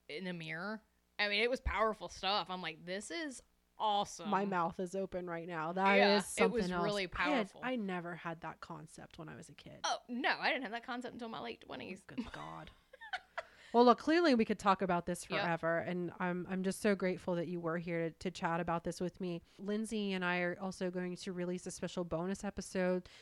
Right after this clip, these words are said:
Speaker 2: that is about awareness, and it's an exercise, um, that you'll be able to do with yourself. I'm gonna release it separately, so there's gonna be more easily accessible to you. So be on the lookout for that as well.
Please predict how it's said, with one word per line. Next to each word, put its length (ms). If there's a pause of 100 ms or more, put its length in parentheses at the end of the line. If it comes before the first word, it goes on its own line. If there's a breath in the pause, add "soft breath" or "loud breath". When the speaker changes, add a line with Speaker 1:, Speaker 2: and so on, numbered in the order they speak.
(140 loud breath)
Speaker 2:
that 160
is 180
about 320
awareness, 680
and 100
it's 140
an 160
exercise, 920 (380 loud breath)
um, 320
that 140
you'll 160
be 140
able 120
to 140
do 200
with 320
yourself. 760 (100)
I'm 120
gonna 180
release 400
it 100
separately, 600
so 120
there's 200
gonna 160
be 120
more 160
easily 360
accessible 580
to 180
you. 280
So 160
be 160
on 80
the 80
lookout 340
for 120
that 200
as 160
well. 300